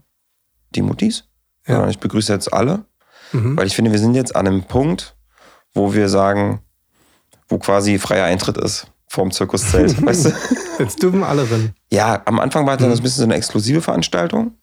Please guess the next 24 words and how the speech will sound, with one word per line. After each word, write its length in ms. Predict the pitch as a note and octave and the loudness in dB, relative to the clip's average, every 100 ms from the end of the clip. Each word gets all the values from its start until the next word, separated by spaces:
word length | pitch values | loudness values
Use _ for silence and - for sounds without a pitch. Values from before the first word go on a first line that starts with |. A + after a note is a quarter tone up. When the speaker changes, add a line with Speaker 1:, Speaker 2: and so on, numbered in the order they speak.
| _ - - - _ _ | _ -20 -20 -20 _ _
Speaker 1:
und, 560 | A2 A#2+ A#2+ B2 A#2+ - | 2 4 4 2 0 -2
ähm, 340 | A2+ A#2 A#2 | 0 2 2
ich 120 | C3+ - | -2 -2
finde, 200 | A#2+ G#2+ | 0 4
jetzt, 280 | A2+ - D3+ | 2 2 0
ähm, 720 | C#3 C#3 - A#2 A2+ A#2 G#2+ - - _ _ - | 0 -2 -2 0 2 0 -2 -8 -20 _ _ -16
sind 320 | G2 G#2+ B2 | -2 0 2
wir 140 | C3 | 0
einfach 480 | F2+ A2+ A#2 A2+ - - | 0 0 0 -2 -4 -6
so 180 | G2+ C#3 | -4 0
gut 180 | - | 0
ausgestattet 800 | - B2 - - - - D3+ - _ _ _ - - - - - _ | 0 -2 -4 -4 -2 0 -2 -4 _ _ _ -20 -20 -20 -20 -20 _
von 180 | - F#2 | -4 -2
an 120 | F#2 | 0
den 160 | A2 G#2 | 2 0
Attraktionen 540 | G2+ A2+ - - B2+ | 0 -4 -4 0 2
her 340 | C3+ G#2 A2+ - | 2 2 0 0
und 140 | G#2 | 0
auch 100 | F#2 | -2
von 140 | - G#2 | 0 -2
der 120 | F2+ | -2
Tiefe 320 | - F3 - | -2 -2 0
her 180 | G2+ F2 | 0 0
mittlerweile, 640 | F#2 F2 E2+ E2+ F2+ C3 | 0 0 2 2 2 -2